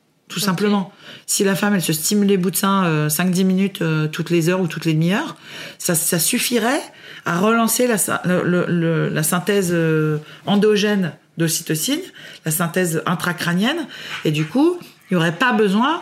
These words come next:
Speaker 1: de, de, d'injecter de l'ocytocine en plus, qui va donc faire des, des, des contractions plus douloureuses, plus,
Speaker 2: Mm.
Speaker 1: plus fortes,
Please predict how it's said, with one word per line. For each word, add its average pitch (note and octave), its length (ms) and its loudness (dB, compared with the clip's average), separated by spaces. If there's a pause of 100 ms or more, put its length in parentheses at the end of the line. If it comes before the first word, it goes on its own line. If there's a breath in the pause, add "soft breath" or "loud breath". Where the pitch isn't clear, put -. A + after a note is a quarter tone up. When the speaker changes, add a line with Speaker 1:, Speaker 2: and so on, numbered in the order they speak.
Speaker 1:
de, E3+ 600 0
de, E3+ 240 -4
d'injecter E3 480 0
de A#3 60 0
l'ocytocine G3+ 600 -2
en A3 120 0
plus, - 360 -6 (320 loud breath)
qui G#3 120 0
va F#3 180 2
donc G3 200 2
faire F#3+ 220 0
des, E3 200 2
des, D3+ 180 -2
des D#3 200 -2
contractions D#3 460 -4
plus F#3+ 260 -2
douloureuses, G3 640 2
plus, G#3+ 240 -4
Speaker 2:
Mm. F3+ 200 -4
Speaker 1:
plus E3+ 120 -4
fortes, - 540 -6